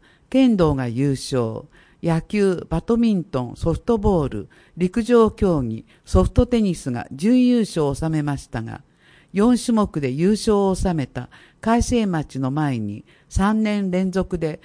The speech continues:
惜しくも総合準優勝でした。選手、役員の皆さん、暑い中大変お疲れ様でした。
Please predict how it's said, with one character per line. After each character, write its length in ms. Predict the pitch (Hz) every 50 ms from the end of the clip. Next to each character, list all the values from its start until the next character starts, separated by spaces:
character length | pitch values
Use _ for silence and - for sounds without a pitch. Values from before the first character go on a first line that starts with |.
| - _ _ -
惜 140 | - 233 233
し 100 | - -
く 120 | - - 175
も 280 | 147 131 127 - -
総 300 | - - 208 220 247 254
合 220 | 247 240 233 226 214
準 280 | 185 180 190 196 208 208
優 140 | 208 202 180
勝 320 | 151 - - - 123 110
で 100 | - 104
し 160 | - - -
た。 200 | - - - - _ _ _ _ _ _ _ _ _ _ _ _ _ _
選 300 | - - - 247 247 220
手、 380 | 190 - - - 147 - - -
役 300 | - 160 170 - - 247
員 100 | 240 220
の 120 | 190 165 143
皆 260 | 139 135 147 143 135
さ 160 | - - 127
ん、 140 | 120 - - _ _ _ _ _
暑 300 | - 156 151 - - 233
い 100 | 220 196
中 380 | 170 156 135 - - 120 - - -
大 220 | - 190 220 214
変 240 | 196 214 220 208 196
お 80 | 185 175
疲 220 | - - - 180
れ 80 | 180 175
様 280 | - 180 160 156 151
で 140 | 135 - 131
し 180 | - - - -
た。 200 | - - -